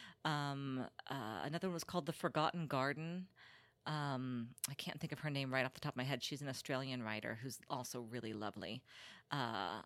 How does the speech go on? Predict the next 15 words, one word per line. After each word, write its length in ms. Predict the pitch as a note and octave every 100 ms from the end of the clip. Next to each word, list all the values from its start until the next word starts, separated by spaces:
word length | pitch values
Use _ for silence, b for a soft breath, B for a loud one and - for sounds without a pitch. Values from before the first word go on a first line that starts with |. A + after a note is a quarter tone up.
| - _ D#3 D3
but 240 | C#3 - -
they 180 | E3 D#3+
were, 320 | E3+ F3 D#3+
a-, 260 | D#3 F#3
and 120 | F3+ E3+
hers 320 | F#3+ A#3+ B3+
also, 440 | G#3+ D4+ - -
I 100 | -
think, 240 | C#3+ C#3 -
jumped 280 | C#3+ C3+ -
between 320 | - C#3+ C3
modern 440 | B2 A#2 G#2+ A#2 -
and, 480 | B2+ F#2+ G2+ B2 -
uh, 480 | C3+ G#2+ F#2 F2 E2+ -
a-, 100 | A2+